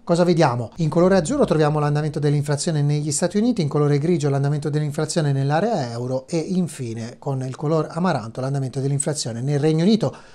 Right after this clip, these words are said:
Come potete notare, l'inflazione sta scendendo più rapidamente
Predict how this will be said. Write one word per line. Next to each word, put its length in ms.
Come 220
potete 320
notare, 580
l'inflazione 920
sta 160
scendendo 460
più 160
rapidamente 880